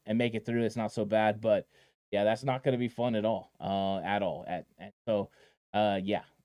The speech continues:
uh, I'm, I'm with you on no cold weather. Minnesota, uh, cold place, cold place. It always makes me think of the forty-niners, you know, playing in Super Bowl,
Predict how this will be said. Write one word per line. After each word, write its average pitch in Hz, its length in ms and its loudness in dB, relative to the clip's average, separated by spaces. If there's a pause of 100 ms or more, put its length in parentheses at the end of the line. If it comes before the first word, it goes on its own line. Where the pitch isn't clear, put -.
(120)
uh, 110 300 4
I'm, 143 240 4
I'm 147 180 4
with 185 240 6
you 196 180 8
on 151 440 4
no 151 280 6
cold 147 300 2
weather. 117 440 4 (380)
Minnesota, 135 460 6 (220)
uh, 107 420 4 (1080)
cold 139 160 0
place, 151 380 -4 (380)
cold 135 140 2
place. 123 200 2
It 131 60 2
always 143 180 6
makes 135 180 -2
me 127 80 0
think 135 360 -2 (400)
of 113 100 2
the 110 60 0
forty-niners, 120 760 2
you 113 100 -2
know, 107 80 2
playing 123 320 0
in 110 40 0
Super 123 200 -2
Bowl, 117 420 0